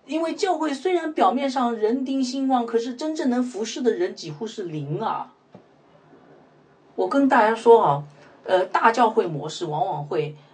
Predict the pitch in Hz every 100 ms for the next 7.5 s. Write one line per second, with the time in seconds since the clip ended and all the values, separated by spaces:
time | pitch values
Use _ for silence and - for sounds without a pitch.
0 | - 156 139 127 - 170 147 147 156 151
1 | 131 139 - 131 175 226 269 156 135 -
2 | 185 156 160 156 131 120 - 143 147 -
3 | - - - - - 233 226 - - _
4 | - 220 302 240 - - 147 139 143 190
5 | 170 175 - 156 - 170 - 147 143 -
6 | - - - _ _ _ _ _ _ _
7 | 233 202 - 160 151